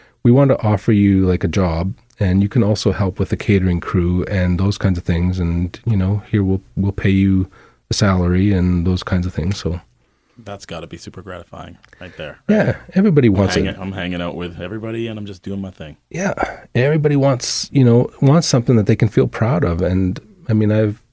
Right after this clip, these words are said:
Speaker 1: I had one, uh, <laughs> one,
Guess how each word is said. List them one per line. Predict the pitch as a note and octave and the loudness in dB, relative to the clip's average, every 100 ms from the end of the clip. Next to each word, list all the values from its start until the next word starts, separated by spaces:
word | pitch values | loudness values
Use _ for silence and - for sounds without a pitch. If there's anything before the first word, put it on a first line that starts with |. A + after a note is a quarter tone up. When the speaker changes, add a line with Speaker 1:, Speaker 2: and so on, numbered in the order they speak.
| - | -8
Speaker 1:
I | A2 | -2
had | A2 G#2+ | 0 0
one, | G#2 G2+ G2+ G#2 F#2+ _ _ - - | 2 2 2 2 -2 _ _ -14 -6
uh, | A2 G2 F#2 F#2 | -2 0 -2 -2
<laughs> | F#2+ - - - | -6 -8 -8 -2
one, | B2 G2+ | 0 0